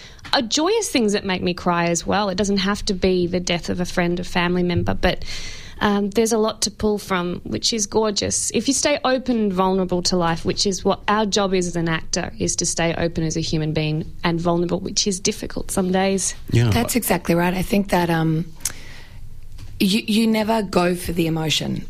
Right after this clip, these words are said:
Speaker 3: The emotion is a byproduct of
Speaker 1: No.
Speaker 3: being in action.
Speaker 1: 'Cause it runs away from you, Richard.
Speaker 3: Yeah.
Speaker 1: Like, literally, if you say, "You must cry now," it goes, "Oh, yeah? Is that right?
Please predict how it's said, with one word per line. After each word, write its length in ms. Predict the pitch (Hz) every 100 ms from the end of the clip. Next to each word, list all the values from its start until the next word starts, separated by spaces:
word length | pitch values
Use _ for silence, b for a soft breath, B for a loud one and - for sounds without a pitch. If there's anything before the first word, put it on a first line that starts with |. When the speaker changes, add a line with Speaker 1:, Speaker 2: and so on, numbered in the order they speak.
| -
Speaker 3:
The 100 | 170
emotion 360 | 175 170 - 170
is 80 | 156
a 40 |
byproduct 840 | 151 165 170 - 165 147 147 - -
of 160 | -
Speaker 1:
No. 80 | 190
Speaker 3:
being 380 | 175 160 156 175
in 160 | 160 160
action. 560 | 151 151 - 151 147
Speaker 1:
'Cause 220 | - 220
it 100 | 226 226
runs 540 | 208 220 220 233 202
away 420 | 196 170 165 165
from 220 | 175 190
you, 160 | 156 139
Richard. 640 | 139 139 - 143 131 160 -
Speaker 3:
Yeah. 200 | - 185
Speaker 1:
Like, 120 | 180 190
literally, 380 | 214 - 269
if 100 | 233
you 60 | 226
say, 240 | 202 202 180
"You 240 | 160 190
must 400 | 214 247 247 -
cry 460 | - - 262 277 294
now," 340 | 262 208 190
it 160 | 214 202
goes, 320 | 247 233 233 -
"Oh, 60 |
yeah? 220 | 269 269 392 - - -
Is 100 | 220
that 180 | 247 -
right? 540 | 190 220 165 190 -